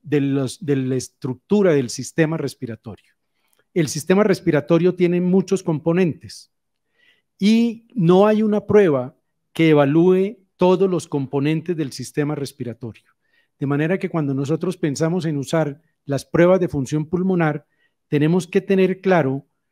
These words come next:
qué es lo que estamos buscando,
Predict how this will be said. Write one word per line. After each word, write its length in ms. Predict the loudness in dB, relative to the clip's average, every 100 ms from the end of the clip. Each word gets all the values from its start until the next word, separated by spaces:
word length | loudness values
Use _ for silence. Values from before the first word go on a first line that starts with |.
| _ _ _
qué 540 | 6 6 6 4 4
es 60 | 4
lo 140 | 2
que 100 | -2
estamos 400 | -6 -2 -2 -2
buscando, 680 | -6 -10 -4 -2 -2 -4 -10